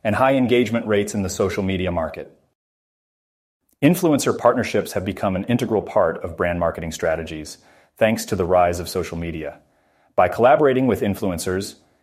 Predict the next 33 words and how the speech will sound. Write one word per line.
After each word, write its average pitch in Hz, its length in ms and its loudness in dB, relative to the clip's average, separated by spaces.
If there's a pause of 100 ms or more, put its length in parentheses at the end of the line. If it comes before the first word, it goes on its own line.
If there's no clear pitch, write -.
(140)
individuals 101 520 2
who 104 80 0
have 92 160 2
a 85 40 -4
significant 92 560 -6
following 92 440 0
on 82 100 -4
social 95 320 -4
media 85 240 -4
platforms, 78 720 -6 (500)
brands 117 440 2
can 92 180 -6
tap 101 340 -2
into 95 200 -2
their 87 280 0
already 90 400 0
established 87 560 -2
audiences 82 600 -4 (440)
to 101 140 -2
increase 95 380 -2
brand 80 260 -4
awareness. 80 520 -6 (480)
These 110 160 0
partnerships 127 520 0
work 104 320 0
by 90 420 2
leveraging 101 540 0
the 82 60 -8
credibility 95 680 0
and 90 100 -2
authenticity 92 840 -2
of 82 80 -4
influencers 87 680 -4